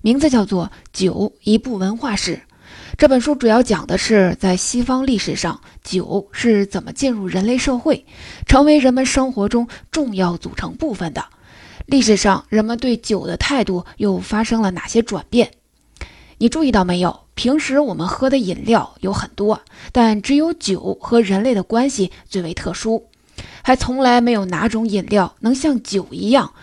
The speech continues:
让人对它是又爱又恨，态度特别的纠结。爱的时候有多爱呢？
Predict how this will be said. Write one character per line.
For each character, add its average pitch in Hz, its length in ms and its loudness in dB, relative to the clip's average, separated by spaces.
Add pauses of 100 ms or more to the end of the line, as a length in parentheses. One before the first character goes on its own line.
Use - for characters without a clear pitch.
(100)
让 214 220 4
人 185 240 0 (180)
对 185 140 -2
它 180 160 -4
是 175 320 -6
又 220 220 -2
爱 - 340 -4 (140)
又 196 120 -6
恨， 190 300 -4 (320)
态 262 240 -2
度 185 160 -2
特 277 340 -2
别 175 140 0
的 190 80 -4
纠 208 200 2
结。 190 240 -4 (760)
爱 339 200 4
的 226 100 4
时 214 120 4
候 208 260 2
有 196 100 0
多 240 180 -4
爱 302 300 0
呢？ 180 120 -2